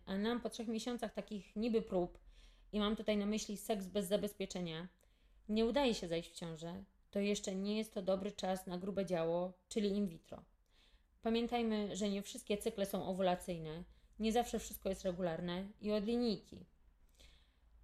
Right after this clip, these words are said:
Kiedy natura zawodzi, staramy się również w sposób kontrolowany, to jest za pomocą mniej inwazyjnej metody, tak jak na przykład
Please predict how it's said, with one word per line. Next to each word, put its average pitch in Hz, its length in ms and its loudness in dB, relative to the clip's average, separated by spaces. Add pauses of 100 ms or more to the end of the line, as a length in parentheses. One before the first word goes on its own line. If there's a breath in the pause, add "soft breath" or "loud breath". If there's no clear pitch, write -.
(180)
Kiedy 254 220 4
natura 254 340 4
zawodzi, 185 520 2
staramy 202 360 2
się 226 120 2
również 214 280 0
w - 60 -10
sposób - 320 -6
kontrolowany, 185 760 0
to - 120 -2
jest 180 140 0
za 202 100 4
pomocą 208 420 -2
mniej 220 340 2
inwazyjnej 185 540 -2
metody, 185 420 -2
tak 190 240 -6
jak 196 140 -4
na 196 80 -4
przykład 196 320 -6